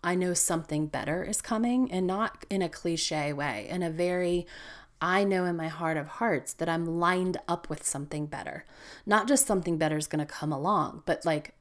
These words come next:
"Oh, I wasn't aligned with this." I'm just not seeing that it's not, I'm just gonna use the term good enough for me right now. It's not good enough for my alignment. There's something that is more aligned and is better for me. And so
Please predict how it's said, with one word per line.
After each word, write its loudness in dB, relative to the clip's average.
"Oh, 2
I 4
wasn't 4
aligned 0
with -2
this." 2
I'm 0
just 0
not -2
seeing 2
that 2
it's -2
not, 2
I'm -4
just 0
gonna 4
use 2
the -2
term -2
good 6
enough 4
for 6
me 8
right 6
now. 6
It's 0
not 6
good 8
enough 10
for 0
my 4
alignment. 2
There's 2
something 0
that 4
is 0
more 2
aligned 0
and -6
is -4
better -2
for -10
me. -12
And 0
so 2